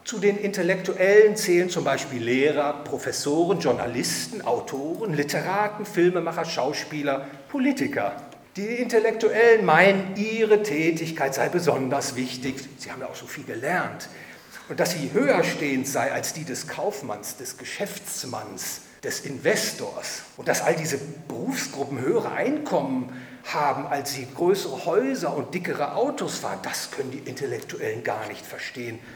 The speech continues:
Es schürt viel mehr Missgunst in ihnen. Sie denken: „Wie kann es denn sein, dass diese Geschäftemacher und Krämerseelen viel höher entlohnt werden als ich,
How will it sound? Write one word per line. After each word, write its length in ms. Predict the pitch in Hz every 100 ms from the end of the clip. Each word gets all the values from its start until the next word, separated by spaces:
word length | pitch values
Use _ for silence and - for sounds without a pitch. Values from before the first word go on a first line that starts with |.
| - - -
Es 140 | 165 -
schürt 260 | 170 170
viel 240 | - 202 190
mehr 140 | 202
Missgunst 680 | 214 302 302 - 131 123 143
in 120 | 123
ihnen. 220 | 131 120
Sie 100 | 123
denken: 580 | 135 156 151 147 123 - - - -
„Wie 100 | -
kann 280 | - 190 214
es 180 | 185 -
denn 180 | 131
sein, 320 | 127 147 196 202
dass 220 | 101 -
diese 260 | 208 185
Geschäftemacher 880 | 156 131 - 240 - 170 180 175 160
und 140 | 151 -
Krämerseelen 720 | 170 196 175 156 160 165 160
viel 260 | 160 202
höher 240 | 160 196 165
entlohnt 440 | 160 165 170 -
werden 180 | 156 151
als 220 | 143 143
ich, 260 | - -